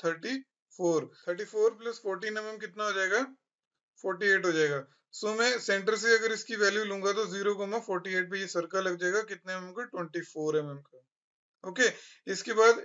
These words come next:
एक line लूंगा जिसको मैं ट्वेंटी एट एमएम यहाँ पे offset कर दूंगा और यहाँ से एक line लेके इसे फ़ोर एमएम offset कर दूंगा, तो ये भी portion आ जाएगा मेरे पास, ठीक है। एक मेरे पास वन ज़ीरो फ़ोर की length दे रखी है, so इसे मैं center से फ़िफ़्टी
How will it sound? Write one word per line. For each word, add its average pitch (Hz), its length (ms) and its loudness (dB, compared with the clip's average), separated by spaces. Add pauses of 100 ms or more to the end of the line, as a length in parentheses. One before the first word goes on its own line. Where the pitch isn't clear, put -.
एक 202 120 -4
line 202 260 2
लूंगा 214 320 4 (100)
जिसको 185 280 -12
मैं 226 200 -2
ट्वेंटी 202 420 -8 (160)
एट 202 180 2
एमएम 202 260 -2
यहाँ 180 180 -4
पे 202 160 -8
offset 185 380 0
कर 196 180 -4
दूंगा 190 200 -4
और 190 400 -6
यहाँ 180 260 -2
से 202 100 -8
एक 190 120 -8
line 190 200 -2
लेके 180 240 -2
इसे 196 160 -6
फ़ोर 175 300 0
एमएम 175 280 -4
offset 165 260 -6
कर 160 160 -10
दूंगा, 165 200 -14
तो 190 120 -14
ये 160 220 -12
भी 160 120 -14
portion 165 380 -12
आ 143 100 -10
जाएगा 131 220 -12
मेरे 131 200 -20
पास, - 360 -20 (640)
ठीक 202 180 -4
है। 247 120 6 (360)
एक 196 160 0
मेरे 214 180 -4
पास 226 240 6
वन 196 140 -2
ज़ीरो 208 220 0
फ़ोर 185 300 -2
की 202 140 -6
length 202 180 2
दे 196 120 0
रखी 196 260 -4
है, 226 180 -2 (440)
so 196 240 0
इसे 208 220 0
मैं 220 160 2 (100)
center 190 480 0
से 226 140 0
फ़िफ़्टी 208 360 -6